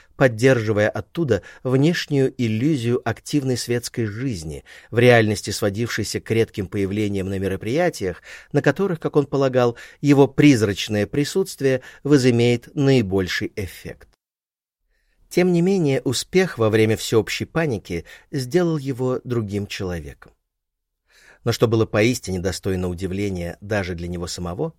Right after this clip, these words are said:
это то, что он стал высматривать во всех, кого встречал, признаки признания.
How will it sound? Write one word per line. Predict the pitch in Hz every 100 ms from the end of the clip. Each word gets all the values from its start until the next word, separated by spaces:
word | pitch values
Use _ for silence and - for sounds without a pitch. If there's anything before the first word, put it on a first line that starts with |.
| _ _ _ _ _ -
это | 147 147
то, | 208
что | 208 147
он | 143
стал | - 156 143
высматривать | 127 135 151 151 117 113
во | 113
всех, | 104 - 127 -
кого | 104 104
встречал, | - - 90 - 185 175 _ _ _ _
признаки | - 156 170 156 151 - 147 139 - -
признания. | 151 143 175 147 76 -